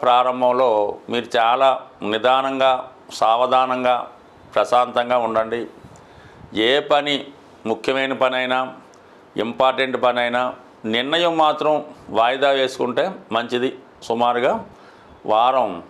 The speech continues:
ప్రారంభంలో, ఇంకా రెండో తారీఖు దాటిన తర్వాత ఆటోమేటిక్‌గా మీ ఎస్టాబ్లిష్‌గా మీ కార్యక్రమాలు చాలా ఫాస్ట్గా ఉంటాయి. ఇప్పుడు ఏర్పడినటువంటి, అంటే ఈ వారంలో ఇంపార్టెంట్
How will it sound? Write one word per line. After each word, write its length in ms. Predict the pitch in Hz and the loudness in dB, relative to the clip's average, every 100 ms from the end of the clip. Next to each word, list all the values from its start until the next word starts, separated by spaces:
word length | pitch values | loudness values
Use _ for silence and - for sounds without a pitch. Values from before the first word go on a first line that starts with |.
| - - - | -20 -12 0
ప్రారంభంలో, 640 | 110 117 120 110 98 - - - | 2 4 2 2 0 0 -6 -6
ఇంకా 140 | - 170 | -2 0
రెండో 220 | 147 151 160 160 | 0 2 2 2
తారీఖు 300 | 151 151 139 | 2 0 0
దాటిన 260 | 139 135 139 135 | 0 0 0 0
తర్వాత 280 | 135 135 135 120 | 2 2 2 2
ఆటోమేటిక్‌గా 580 | 127 123 123 120 135 196 - - - - - | 0 0 -2 0 0 -2 -4 -20 -20 -20 -8
మీ 100 | 113 123 | -2 2
ఎస్టాబ్లిష్‌గా 540 | 117 113 131 123 120 127 | 2 0 0 0 0 -2
మీ 60 | 123 113 | 0 0
కార్యక్రమాలు 600 | 113 113 117 117 110 98 87 - | 0 0 0 2 2 0 -6 -2
చాలా 180 | 107 110 110 | 0 2 2
ఫాస్ట్గా 420 | 107 - 107 110 | 0 0 -2 -2
ఉంటాయి. 220 | 85 - - - - - - - - - - 123 | -2 -8 -10 -20 -20 -20 -20 -20 -20 -20 -6 -6
ఇప్పుడు 280 | 120 170 165 151 | -2 0 2 2
ఏర్పడినటువంటి, 1040 | 147 - 151 147 143 135 139 135 131 127 139 - - - - | 0 0 0 0 -2 0 2 2 0 -2 -2 -4 -14 -20 -10
అంటే 160 | 151 135 131 | -6 -2 2
ఈ 20 | 165 151 | 2 4
వారంలో 400 | 147 147 147 147 123 120 | 4 4 2 0 0 -4
ఇంపార్టెంట్ 480 | 120 135 135 131 | 0 0 2 -2